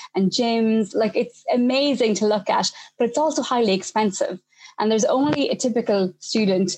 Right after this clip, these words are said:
who can afford that, and that's the wealthy student. And a lot of wealthy students are coming from China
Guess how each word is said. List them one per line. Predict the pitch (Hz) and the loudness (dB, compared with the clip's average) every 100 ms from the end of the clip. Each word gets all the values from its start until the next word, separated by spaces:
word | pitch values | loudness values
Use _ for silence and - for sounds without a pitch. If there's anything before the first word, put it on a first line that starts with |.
| - | -2
who | 202 | 0
can | 190 - 190 | 0 0 0
afford | 202 190 190 | 0 0 0
that, | - | 0
and | 202 | 0
that's | 202 - | -2 -2
the | 190 | 0
wealthy | 190 - | 0 0
student. | 180 - 180 - | -2 -2 0 0
And | 196 | 0
a | 196 | 2
lot | 202 208 | 2 0
of | 202 | 0
wealthy | 196 196 | 0 -2
students | - 202 202 | 0 0 0
are | 190 | -2
coming | 196 190 185 | 0 0 0
from | - 190 | -2 -4
China | - 202 202 196 196 | 0 0 2 0 0